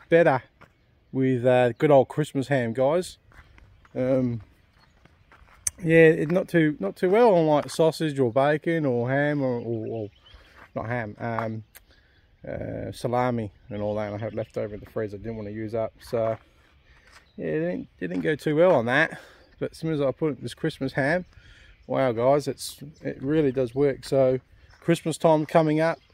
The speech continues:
when you buy a Christmas ham or a turkey or anything like that, and you got about seven to eight days, use it. A lot of people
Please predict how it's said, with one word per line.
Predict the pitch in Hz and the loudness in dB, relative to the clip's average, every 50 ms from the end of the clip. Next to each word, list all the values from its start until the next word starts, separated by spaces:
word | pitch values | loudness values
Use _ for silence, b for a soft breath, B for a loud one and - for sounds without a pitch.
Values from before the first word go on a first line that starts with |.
| b b b b b b b b b _ _ - | b b b b b b b b b _ _ -4
when | 131 139 | -2 -2
you | 139 127 | 0 0
buy | - 151 151 135 120 | 2 4 4 4 2
a | - | 0
Christmas | - - 165 151 - - 139 - | -2 -4 -6 -4 -4 -6 -6 -4
ham | - 156 156 165 175 180 180 180 156 | -2 0 2 2 2 2 2 2 0
or | 117 104 104 | 0 -2 -4
a | 101 | -6
turkey | - - 165 165 165 151 - 175 156 156 147 | 0 4 4 4 4 4 0 -2 -2 -2 0
or | 143 151 | -2 -2
anything | 165 170 - - 151 139 | -2 -4 -4 -4 -2 -2
like | 131 127 120 127 | -2 -2 -2 -4
that, | 131 131 127 123 - b b b b b b b b b b b b b b b b | -4 -4 -4 -6 -10 b b b b b b b b b b b b b b b b
and | - 127 127 | -4 -2 -2
you | 131 127 | 0 2
got | 156 151 143 | 2 2 2
about | 131 135 123 - - | 2 0 -2 -2 -2
seven | - 156 143 135 | -4 -4 -2 0
to | 135 127 | 0 -2
eight | - - | -2 -2
days, | - 123 123 120 123 120 113 117 | -2 -2 0 0 0 -2 -2 -2
use | 127 131 123 123 | -2 -2 -2 -4
it. | 120 - | -6 -6
A | 113 | -2
lot | 135 143 143 | -4 -2 -2
of | 139 | -2
people | - 147 123 127 117 107 | -6 -6 -6 -6 -8 -10